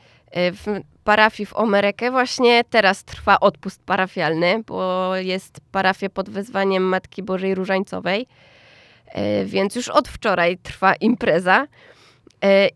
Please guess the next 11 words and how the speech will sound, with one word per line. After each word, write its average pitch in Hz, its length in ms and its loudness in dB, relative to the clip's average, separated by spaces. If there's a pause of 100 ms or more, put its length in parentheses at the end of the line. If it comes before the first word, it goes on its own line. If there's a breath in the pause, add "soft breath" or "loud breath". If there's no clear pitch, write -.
i 226 520 -4 (500)
są 247 300 2
też 254 160 0
odpowiedzialni 214 840 4
za 190 160 0
nową 180 300 2
suknię 220 420 -4
dla 220 140 2
Matki 220 380 0
Bożej. 196 540 0 (1300)
I, 220 540 -2